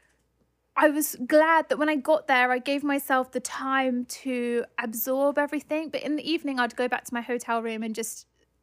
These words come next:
chill out, or zonk out. I just lie on the bed and go, "Oh, I just need to sleep for the rest of the night." So on Monday, I had the day off to <sighs> decompress from the conference and stay in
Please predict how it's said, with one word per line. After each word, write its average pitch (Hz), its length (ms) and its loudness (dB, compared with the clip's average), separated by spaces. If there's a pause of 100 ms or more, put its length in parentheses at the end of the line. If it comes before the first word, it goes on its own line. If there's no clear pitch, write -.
(180)
chill - 260 -2
out, 226 200 0
or 220 80 -6
zonk 254 420 0
out. - 260 -6 (280)
I 277 100 2
just 311 160 2
lie 302 140 4
on 311 120 4
the 262 60 0
bed 262 320 4
and 240 160 -4
go, 233 200 2 (360)
"Oh, 427 280 6
I 427 100 4
just 403 160 2
need 403 140 0
to 359 80 4
sleep 359 400 2
for - 80 -12
the 330 120 0
rest 311 280 2
of 294 80 -6
the 302 80 -2
night." 269 340 0
So 262 320 0 (300)
on 285 180 4
Monday, 302 460 4
I 247 100 6
had 269 260 -2
the 262 80 -2
day 247 300 4
off 233 400 0
to 226 460 -6 (1040)
<sighs> - 420 -10
decompress 349 960 2
from 240 280 -4
the 233 120 -2
conference 233 720 -8 (320)
and 262 140 -2
stay 349 340 0
in 285 220 -6